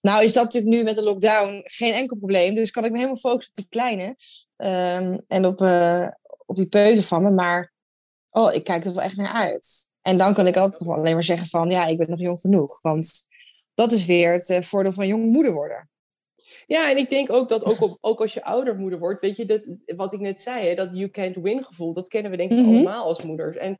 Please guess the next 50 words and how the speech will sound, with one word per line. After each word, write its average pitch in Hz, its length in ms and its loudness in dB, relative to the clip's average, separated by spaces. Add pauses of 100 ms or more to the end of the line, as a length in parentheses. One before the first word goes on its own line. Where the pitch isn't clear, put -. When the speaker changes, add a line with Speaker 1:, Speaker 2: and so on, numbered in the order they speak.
(320)
Speaker 2:
het, 202 200 -10
het 214 160 -4
is 220 120 -8
denk 220 180 -2
ik 202 100 -12
heel 220 160 0
belangrijk 196 500 -4
dat 190 100 -10
het 190 120 -10
meer 196 200 -6
genormaliseerd 185 720 -4
wordt, 175 600 -8
dat 180 280 -6 (160)
de 190 180 -8
keuzes 233 400 0
die 185 100 -8
je 165 80 -6
maakt 226 320 -8
als 202 100 -10
moeder, 170 260 -8
die 185 120 -10
maak 247 300 -4
je 208 100 -8
voor 175 140 -6
jezelf 175 500 0
en 185 120 -12
voor 190 180 -8
je 190 60 -6
gezin. 175 520 -6
En 190 260 -6 (500)
daar 190 300 -8
zou 247 220 -2
je 254 60 0
helemaal 247 240 -2
geen 226 240 -6
verantwoording 185 520 -6
over 160 220 -2
af 160 160 -10
hoeven 165 220 -10
leggen. 156 400 -10 (1800)
Speaker 1:
Nee, 214 240 2
maar 202 140 -2
in 202 100 -4
zo'n 226 160 -2
maatschappij 226 560 -6
leven 233 300 -4
we 190 60 -4
helaas 175 280 -6
niet 175 120 -8
meer. 170 360 -4